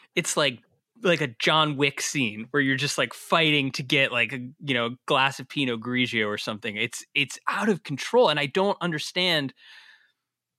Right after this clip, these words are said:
like, are, are, are more people buying the credit cards? Like, what,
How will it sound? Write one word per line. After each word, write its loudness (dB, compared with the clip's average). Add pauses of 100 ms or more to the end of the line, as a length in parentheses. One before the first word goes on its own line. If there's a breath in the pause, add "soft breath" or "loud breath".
(160)
like, -6 (480)
are, 4
are, 0 (300)
are 2
more 4
people 0
buying 2
the -4
credit -2
cards? 2
Like, -4
what, 0